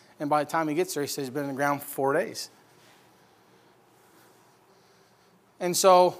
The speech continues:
they're sitting there sweating it out. You know what else you find in the passage? You find out, you find out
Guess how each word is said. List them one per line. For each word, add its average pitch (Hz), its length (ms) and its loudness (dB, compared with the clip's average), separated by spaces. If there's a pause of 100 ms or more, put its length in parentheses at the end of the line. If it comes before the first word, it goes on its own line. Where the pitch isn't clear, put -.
they're 180 100 -2
sitting 190 240 -2
there 175 140 -2
sweating 165 340 -2
it 165 60 0
out. 180 260 0 (640)
You 202 80 4
know 247 80 12
what 247 100 10
else 240 240 8
you 226 80 0
find 226 280 8
in 208 80 2
the 190 60 4
passage? 226 580 2 (200)
You 240 140 4
find 226 340 8
out, 190 340 8 (200)
you 247 180 2
find 196 360 4
out 170 320 8